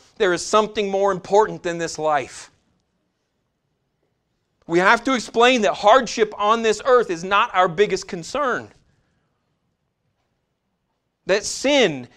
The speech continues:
and, and the potential for eternal judgment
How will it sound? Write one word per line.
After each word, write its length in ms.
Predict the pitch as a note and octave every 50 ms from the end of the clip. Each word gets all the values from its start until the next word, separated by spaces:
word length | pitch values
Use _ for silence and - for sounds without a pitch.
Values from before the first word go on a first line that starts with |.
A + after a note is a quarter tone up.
| _ _ _
and, 180 | - G#3 G#3
and 180 | G#3+ G#3+ G3 G3+
the 60 | G3
potential 560 | G3+ G3 F#3+ - A#3 A3+ C#4 C#4 - - A3+
for 200 | G3 - G#3 F#3+
eternal 480 | F3 F3 - - - A3 A#3 A#3+ A#3+ G#3
judgment 680 | F3 C3+ F3+ B3+ D4 C#4 - A3+ A#3+ G#3 D3 B2+